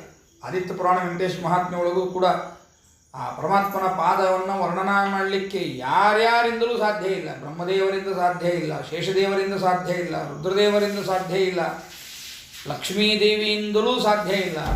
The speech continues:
ವಕ್ಷಸ್ಥಳದೊಳಗಿದ್ದು ಸದಾಕಾಲ ಪರಮಾತ್ಮನನ್ನು ನೋಡುವ ಲಕ್ಷ್ಮೀ ದೇವಿಗೆ ಸಾಧ್ಯ ಇಲ್ಲ ಅಂದ್ರೆ ಇನ್ನು ಬ್ರಹ್ಮಾದಿ ದೇವತೆಗಳು ಯಾವ ಲೆಕ್ಕ?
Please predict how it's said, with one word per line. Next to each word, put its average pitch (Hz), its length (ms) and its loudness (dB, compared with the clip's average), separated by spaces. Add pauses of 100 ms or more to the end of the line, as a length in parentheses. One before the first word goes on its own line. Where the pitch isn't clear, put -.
(1400)
ವಕ್ಷಸ್ಥಳದೊಳಗಿದ್ದು 220 1500 0
ಸದಾಕಾಲ 233 840 2
ಪರಮಾತ್ಮನನ್ನು 240 720 0
ನೋಡುವ 226 260 2
ಲಕ್ಷ್ಮೀ 240 440 -2
ದೇವಿಗೆ 262 460 4
ಸಾಧ್ಯ 226 320 2
ಇಲ್ಲ 214 240 2
ಅಂದ್ರೆ 180 340 -2
ಇನ್ನು 165 140 -8
ಬ್ರಹ್ಮಾದಿ 185 440 -2
ದೇವತೆಗಳು 175 440 0
ಯಾವ 160 280 0
ಲೆಕ್ಕ? 151 260 -6